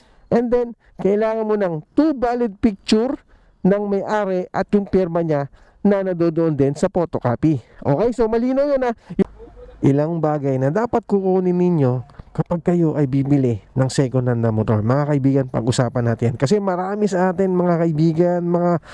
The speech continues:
followers or non-followers natin, eh, nagtatanong, "Ang kailangan nilang kunin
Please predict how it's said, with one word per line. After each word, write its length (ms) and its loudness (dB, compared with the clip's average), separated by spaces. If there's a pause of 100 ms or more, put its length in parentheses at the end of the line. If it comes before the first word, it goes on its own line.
(800)
followers 640 0
or 240 0
non-followers 880 0
natin, 320 0
eh, 80 2
nagtatanong, 640 -2
"Ang 420 -16
kailangan 460 0
nilang 160 2
kunin 480 0